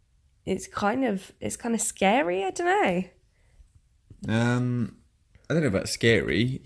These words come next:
Speaker 2: I would say it's the anxiety thing.
Speaker 1: Yeah.
Speaker 2: Um, like, it causes massive anxiety. Before my diagnosis, I didn't realise that I put routines in place for everything. Uh, and when someone said that a big thing about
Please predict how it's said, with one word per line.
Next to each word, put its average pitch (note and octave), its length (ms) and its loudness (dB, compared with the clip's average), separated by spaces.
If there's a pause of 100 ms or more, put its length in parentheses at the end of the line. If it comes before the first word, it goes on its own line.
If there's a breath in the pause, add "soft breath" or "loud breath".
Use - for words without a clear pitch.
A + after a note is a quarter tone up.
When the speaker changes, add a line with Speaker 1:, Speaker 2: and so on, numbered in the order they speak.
(100)
Speaker 2:
I A2+ 220 8
would A#2+ 200 4
say G2+ 420 6
it's - 640 -4
the G#2 140 2
anxiety F#2 640 2
thing. G2 240 -2
Speaker 1:
Yeah. B3 400 4
Speaker 2:
Um, E2+ 540 0
like, F#2 160 0
it E2+ 120 -2
causes F#2 300 0
massive F2+ 340 -2
anxiety. E2+ 720 -4 (480 soft breath)
Before B2 300 8
my A#2 140 10
diagnosis, F#2+ 920 2 (180)
I A2+ 640 6
didn't G2 220 0
realise F#2 340 2
that F#2 300 -2 (120)
I F#2 280 2
put - 220 -6
routines F2 480 0
in F2 260 0
place - 480 -8 (120)
for F2 180 -4
everything. E2+ 560 -4 (840 soft breath)
Uh, F#2 440 2
and F#2 120 2
when F#2 220 4
someone F2+ 280 0
said F2+ 340 -2
that C#2 160 -4
a D#2 40 -4
big E2+ 240 -4
thing F2 220 -2
about E2+ 520 -4